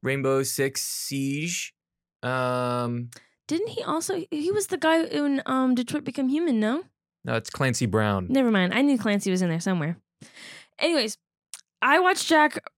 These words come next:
Speaker 2: Ryan when I was a freshman in college, I believe, and then I stayed with it for the first two seasons. I haven't watched it recently, but what I liked, it, it's definitely kind of along the same lines of The Accountant, where this guy, he's in charge of, like, the C I A's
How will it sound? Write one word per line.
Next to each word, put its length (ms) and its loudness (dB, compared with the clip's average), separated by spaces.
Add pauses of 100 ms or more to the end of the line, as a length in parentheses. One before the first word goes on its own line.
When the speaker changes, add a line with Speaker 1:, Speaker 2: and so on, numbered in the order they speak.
Speaker 2:
Ryan 540 4
when 180 4
I 140 2
was 120 2
a 60 -4
freshman 460 -4
in 160 -2
college, 340 2
I 140 0
believe, 420 -4
and 120 0
then 100 2
I 160 2
stayed 360 -2
with 200 0
it 120 -2
for 120 -2
the 60 -4
first 300 -2
two 120 0
seasons. 460 0 (300)
I 40 -4
haven't 220 2
watched 260 0
it 120 -2
recently, 600 0 (340)
but 260 4
what 140 2
I 80 2
liked, 360 0 (160)
it, 220 -2
it's 320 -6 (260)
definitely 520 0
kind 180 -2
of 80 -2
along 260 0
the 60 -2
same 220 -2
lines 260 0
of 160 -2
The 100 0
Accountant, 600 -4
where 120 0
this 220 -2
guy, 280 2
he's 260 -2
in 120 -2
charge 280 -6
of, 100 -4
like, 180 -6
the 260 -2
C 260 -2
I 40 2
A's 500 -2